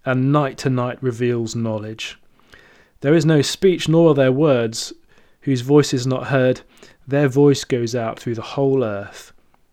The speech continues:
their words to the end of the world." Psalm nineteen says that the heavens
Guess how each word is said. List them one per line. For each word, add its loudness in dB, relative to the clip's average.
their -6
words -2
to -10
the -6
end -6
of -14
the -8
world." -12
Psalm -2
nineteen -4
says -8
that -6
the -10
heavens -2